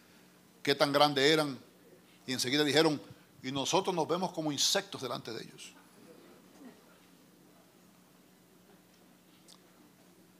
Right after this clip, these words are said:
Dios nunca les dijo a ellos, "Ustedes van a conquistar la tierra".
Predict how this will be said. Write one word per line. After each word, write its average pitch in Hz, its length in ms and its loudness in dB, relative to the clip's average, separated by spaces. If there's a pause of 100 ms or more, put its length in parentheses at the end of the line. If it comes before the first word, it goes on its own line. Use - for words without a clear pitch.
(240)
Dios 165 200 6
nunca 190 400 4
les 143 100 4
dijo 160 240 6
a 170 40 8
ellos, 160 160 2
"Ustedes 165 260 4
van 156 140 6
a 151 80 4
conquistar 139 460 -2
la 120 140 -2
tierra". 131 320 -8